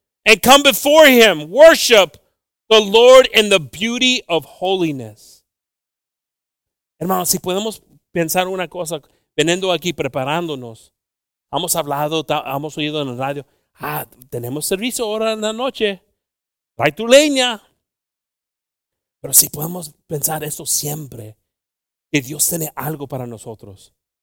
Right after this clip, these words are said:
un palabra para nosotros, algo para cambiar algo dentro de nosotros. If we could just think that God is here and he's thinking about you. He's thinking about you in his word. He's thinking about what he can remove from you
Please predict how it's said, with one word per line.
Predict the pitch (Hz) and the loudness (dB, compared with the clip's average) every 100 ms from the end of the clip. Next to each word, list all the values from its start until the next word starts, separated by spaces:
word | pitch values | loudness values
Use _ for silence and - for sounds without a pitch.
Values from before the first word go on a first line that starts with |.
| _ _ - | _ _ -10
un | 156 | 2
palabra | 185 147 147 170 170 151 | 4 6 4 2 2 0
para | 147 131 | -2 -4
nosotros, | 127 113 127 120 117 _ _ _ | -8 -14 -16 -16 -20 _ _ _
algo | - 160 165 180 | 2 2 2 -2
para | 165 151 | 0 2
cambiar | 151 135 151 165 | 0 0 2 0
algo | 143 156 180 156 147 135 | 2 0 0 -4 -8 -10
dentro | 127 143 135 131 | -6 -6 -6 -10
de | 123 | -10
nosotros. | 113 127 110 101 98 _ _ _ _ _ _ - | -12 -12 -14 -18 -20 _ _ _ _ _ _ -10
If | 156 | -4
we | |
could | 196 208 | -2 0
just | 208 - | 2 4
think | 208 226 - | 6 4 4
that | 147 | -2
God | 143 165 190 | -2 -6 -4
is | 170 | -2
here | - 214 202 - _ _ - | -2 0 -2 -4 _ _ -2
and | 165 | 0
he's | - - | 2 2
thinking | 196 214 214 | 2 2 2
about | 160 147 135 | 0 -4 -12
you. | 120 117 160 339 359 302 151 107 - _ _ _ _ _ _ _ _ _ _ - | -16 -6 6 8 10 8 2 -8 -18 _ _ _ _ _ _ _ _ _ _ 4
He's | 262 - | 4 6
thinking | 311 277 277 | 4 6 6
about | 247 208 180 | 6 4 2
you | 160 311 370 359 | 2 6 8 8
in | 277 | 6
his | 202 156 | 4 2
word. | 190 165 131 - _ _ _ | 0 0 -2 -8 _ _ _
He's | 226 | 0
thinking | 262 277 262 | 4 6 6
about | 240 233 | 6 6
what | 214 | 6
he | 233 | 4
can | 226 | 2
remove | 202 190 220 349 285 | 2 -2 0 0 0
from | - 240 | 2 2
you | 214 190 151 | 2 -4 -6